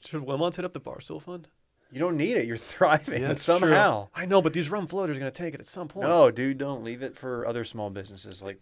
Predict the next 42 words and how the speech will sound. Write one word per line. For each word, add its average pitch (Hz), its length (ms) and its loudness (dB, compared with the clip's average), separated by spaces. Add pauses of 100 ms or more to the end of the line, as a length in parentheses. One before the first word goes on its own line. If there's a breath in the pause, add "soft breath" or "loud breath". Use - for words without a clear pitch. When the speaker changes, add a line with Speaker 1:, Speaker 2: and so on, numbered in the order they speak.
(540)
Speaker 2:
Headless 113 500 -6
Parakeet 107 680 -10
or - 120 -20
whatever. - 360 -16
Speaker 1:
Is 160 140 -4
it 254 100 -6
weird 170 240 0
that, 170 140 0
like, 143 280 -6 (240)
I 147 120 2
actually 151 300 0
have 151 160 -2
fears 131 420 -8
that, 135 160 -6
like, 123 140 -10
if 123 100 -16
we 131 120 -8
ever 127 160 -6
did, 120 220 -10
like, 123 120 -10
a 117 60 -14
pop-up 120 400 -10
or 135 40 -10
something, 135 400 -10
like, 113 200 -12
it 117 80 -10
would 123 140 -10
end 123 160 -6
up - 260 -6
devastating 123 460 -8
the 120 80 -12
company 123 320 -12
'cause - 120 -20
we'd 113 100 -8
have 113 100 -8
to - 80 -20
give 117 120 -14
out 117 100 -10
so - 120 -14
many 120 140 -12
rum 117 180 -12
floaters? 117 480 -12